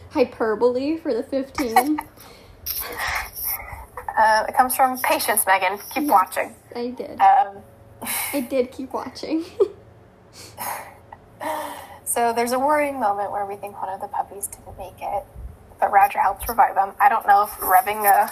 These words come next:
Speaker 2: That was
Speaker 1: puppy
Speaker 2: so weird. I literally had that, like,
Speaker 1: <laughs>
Speaker 2: how does rubbing this puppy, like, is that how you do C P R on a dog or something? Why is this? He's like,
Speaker 1: It
Speaker 2: "Hold,
Speaker 1: might be.
Speaker 2: hold on." <laughs>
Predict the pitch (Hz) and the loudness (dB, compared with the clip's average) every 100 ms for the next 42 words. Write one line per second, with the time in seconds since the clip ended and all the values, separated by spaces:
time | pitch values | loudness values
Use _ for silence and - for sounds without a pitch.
0 | 262 294 - 427 466 - - 440 392 285 | 4 4 4 2 2 0 0 0 2 4
1 | 269 269 - 262 262 269 226 226 269 269 | 2 -2 -6 -8 -4 -4 -2 -4 -2 0
2 | 254 339 349 277 277 - 285 392 - 247 | 0 -2 -4 -4 -4 -2 -2 -2 0 2
3 | 277 285 359 311 269 240 226 262 320 330 | 2 0 -2 -4 0 0 2 0 0 -2
4 | 349 311 - 311 254 339 370 349 311 - | -2 -6 -6 -6 -6 -4 -4 -2 -2 -4
5 | - - - - - 370 - 254 254 262 | -8 -10 -10 -10 -4 -2 2 2 2 2
6 | 269 311 277 294 - 294 302 370 277 247 | 2 2 2 -2 -4 -2 0 2 4 4
7 | 254 294 269 262 240 311 349 359 403 392 | 4 2 0 0 -2 -2 -2 0 0 0
8 | 392 392 349 285 262 311 302 240 349 - | 2 4 4 2 0 0 -2 0 -2 -2
9 | - - - - 381 349 339 311 - 233 | -18 -20 -20 -4 0 4 4 2 0 2
10 | 403 403 285 - - 294 440 294 277 - | 6 4 2 -6 -8 -4 4 4 4 2
11 | - 240 - - - - | -4 -14 -16 -20 -20 -12